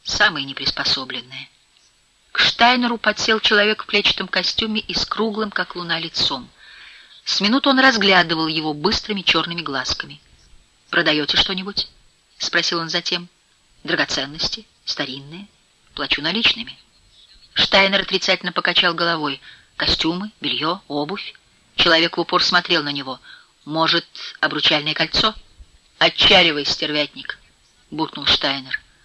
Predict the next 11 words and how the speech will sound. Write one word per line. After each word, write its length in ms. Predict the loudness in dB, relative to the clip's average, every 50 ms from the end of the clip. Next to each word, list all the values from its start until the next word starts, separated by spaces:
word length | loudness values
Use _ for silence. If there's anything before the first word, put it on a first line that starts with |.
| _ _ _ -20 _ _
Он 220 | _ 2 2 2 2
ненавидел 460 | 2 4 4 6 6 6 6 4 4
торгашей, 540 | 4 0 0 4 4 4 4 6 4 4 2
стремившихся 680 | 2 -2 -4 -2 -2 0 2 2 2 2 0 -2 -2
за 80 | -2 -2
гроши 400 | 0 2 2 4 4 4 2 2
выудить 480 | 2 2 0 0 0 -2 -4 -6 -6 -2
у 60 | -2
окончательно 680 | -2 0 0 -2 2 2 2 2 2 0 -2 -2 -2 -2
растерявшихся 800 | -2 -4 -2 -2 0 2 2 2 2 0 0 0 -2 -4 -6 -6
эмигрантов 580 | -6 -8 -2 2 2 2 2 2 -6 -10 -10